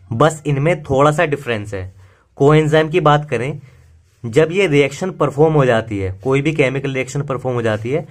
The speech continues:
तो एक कोएंजाइम रिलीज हो जाते हैं एंजाइम के साथ रिएक्शन परफॉर्म होने के बाद। लेकिन प्रोस्थेटिक ग्रुप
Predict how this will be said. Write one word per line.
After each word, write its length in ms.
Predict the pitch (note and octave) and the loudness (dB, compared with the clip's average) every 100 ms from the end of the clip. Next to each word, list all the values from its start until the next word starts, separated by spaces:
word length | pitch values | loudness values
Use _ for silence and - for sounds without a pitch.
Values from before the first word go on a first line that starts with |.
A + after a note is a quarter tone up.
| - _ - | -20 _ 0
तो 60 | E3+ | 2
एक 200 | E3 - | 2 2
कोएंजाइम 680 | D3+ E3+ D#3+ D3 C#3 G3 | 4 4 2 0 0 -2
रिलीज 440 | D#3+ B2+ C#3+ F3 D3+ | -4 0 2 4 4
हो 120 | C#3+ | 4
जाते 240 | A#2+ A2+ | 2 0
हैं 140 | F#3 D3 | -2 -2
एंजाइम 360 | C#3 A#2 A2+ | -2 0 -2
के 100 | A2+ | -2
साथ 180 | A2 A#2 C#3+ | -2 -2 0
रिएक्शन 420 | D3 A#2+ - D#3 | 0 0 0 -4
परफॉर्म 300 | D3+ A#2 A#2+ | -4 -2 -2
होने 220 | A2 G#2 | -2 -4
के 80 | F#2+ | -4
बाद। 200 | F2+ F2 - _ - - - | -6 -8 -12 _ -20 -20 -2
लेकिन 540 | A2+ C#3 C#3+ D3+ - - - - _ | 2 4 2 0 -2 -12 -20 -20 _
प्रोस्थेटिक 720 | B2+ C3+ E3+ - D3 D3 E3 | 2 2 2 0 -2 0 -2
ग्रुप 280 | A#2+ A#2+ G#2+ | -2 -2 -4